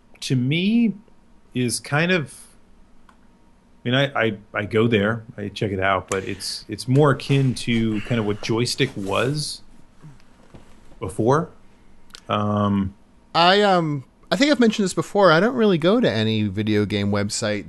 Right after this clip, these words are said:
Speaker 2: uh, uh, regularly like I used to years ago. I mostly get video game news from people I follow on Twitter,
Speaker 1: Mm-hmm.
Speaker 2: um, and Reddit.
Speaker 1: Reddit.
Speaker 2: And
Speaker 1: Yeah.
Speaker 2: actually Google News now, too.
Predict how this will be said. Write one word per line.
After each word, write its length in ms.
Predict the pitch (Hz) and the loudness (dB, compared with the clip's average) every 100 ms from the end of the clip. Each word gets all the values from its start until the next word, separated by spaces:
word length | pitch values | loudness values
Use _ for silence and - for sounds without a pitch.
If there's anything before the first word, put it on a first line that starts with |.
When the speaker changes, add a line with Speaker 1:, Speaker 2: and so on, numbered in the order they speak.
| - 104 | -12 -8
Speaker 2:
uh, 440 | 107 98 90 85 - | -4 -4 -4 -8 -10
uh, 160 | 98 92 | -8 -6
regularly 640 | 98 98 98 95 92 92 - - | -8 -8 -8 -6 -8 -10 -12 -10
like 220 | 107 98 | -8 -8
I 40 | |
used 280 | 95 101 - | -8 -8 -8
to 60 | 101 | -8
years 280 | 95 92 90 | -6 -6 -8
ago. 340 | 92 82 80 - - - _ | -8 -8 -10 -16 -20 -20 _
I 140 | 110 117 | -4 -2
mostly 340 | 120 123 135 | -2 -2 -4
get 180 | 127 110 | -4 -4
video 240 | 120 123 117 | -4 -4 -2
game 280 | 123 120 | -2 -2
news 240 | 117 127 131 | -2 -2 -4
from 240 | 120 113 | -6 -6
people 300 | 113 110 113 | -6 -4 -2
I 80 | 110 | -2
follow 300 | 120 110 107 | -2 -4 -4
on 100 | 98 | -6
Twitter, 420 | - 107 139 185 - - _ - - - | -6 -4 -4 -6 -10 -20 _ -20 -20 -6
Speaker 1:
Mm-hmm. 80 | |
Speaker 2:
um, 540 | 110 104 92 87 90 92 - _ _ _ - - | -2 0 0 -2 -6 -10 -16 _ _ _ -20 -8
and 120 | 123 | -6
Reddit. 300 | 110 123 85 - | -4 -4 -6 -4
Speaker 1:
Reddit. 340 | 104 104 104 - - 127 | 0 2 2 -2 -8 -6
Speaker 2:
And 200 | 117 117 | -4 -4
Speaker 1:
Yeah. 100 | 123 | -4
Speaker 2:
actually 240 | - 156 | -2 -2
Google 240 | 131 139 117 | -2 -2 -4
News 300 | 110 120 95 | -4 -4 -8
now, 140 | 82 | -10
too. 280 | - 107 | -8 -8